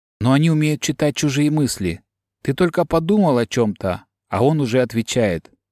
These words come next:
Свойство просто поразительное. Только они никого в свои земли не пускают. Ты же с ними говорила и осталась жива». Я только решила спеть, как один из трёхглазых мысленно приказал мне молчать и уходить.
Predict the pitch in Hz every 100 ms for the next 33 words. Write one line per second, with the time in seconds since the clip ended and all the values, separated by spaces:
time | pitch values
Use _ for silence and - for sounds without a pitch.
0 | _ _ - - 110 185 - 117 92 -
1 | - 127 - 127 131 139 143 156 - 107
2 | 92 85 92 _ _ _ _ _ 110 123
3 | - 123 123 127 123 127 120 127 120 113
4 | 120 120 123 - 131 - 110 101 85 _
5 | _ _ _ _ _ _ - 120 120 120
6 | 143 127 117 120 127 139 135 110 113 -
7 | 120 113 110 120 139 110 80 - _ _
8 | _ _ _ 107 117 143 147 143 - 147
9 | 135 - - 165 120 - 110 123 143 156
10 | 120 117 123 117 104 110 156 143 113 -
11 | 123 165 - 123 104 - - 110 139 131
12 | 123 117 110 - 156 160 - _ 113 120
13 | - 135 135 110 -